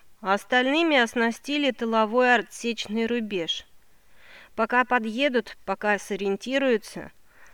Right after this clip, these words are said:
на мину, глядишь, кто напорится, час-другой выгодаем. Потому и нечего рассиживаться. Начинайте копать гранатометчикам новые гнезда.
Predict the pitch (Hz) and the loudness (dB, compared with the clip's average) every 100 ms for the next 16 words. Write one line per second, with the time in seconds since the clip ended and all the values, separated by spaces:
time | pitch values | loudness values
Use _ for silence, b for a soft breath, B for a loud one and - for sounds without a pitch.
0 | b - 254 302 339 302 277 254 277 269 | b 4 6 8 4 2 0 0 -2 -4
1 | - - 269 254 - 247 240 233 - 220 | -6 0 2 2 -2 2 2 2 -4 -6
2 | 220 - - 240 262 247 262 220 240 247 | -6 -8 0 4 4 2 -2 2 4 4
3 | 220 226 196 180 180 156 165 - _ - | 2 -2 -2 -4 -6 -8 -14 -20 _ -20
4 | - - B B B B B - - 233 | -20 -20 B B B B B -8 0 4
5 | 247 277 269 262 254 247 247 254 - 247 | 6 4 4 2 2 0 2 2 2 -2
6 | 220 226 214 - 226 214 - 208 214 254 | 0 0 -2 -2 -2 -4 -8 -4 -2 4
7 | 254 262 233 233 220 247 214 233 233 240 | 6 6 2 -4 0 0 0 2 4 4
8 | 233 247 247 240 226 220 - 226 226 220 | 4 2 4 2 0 -6 -2 0 2 2
9 | 202 202 190 214 202 175 - 156 | 2 -2 0 0 0 -2 -8 -10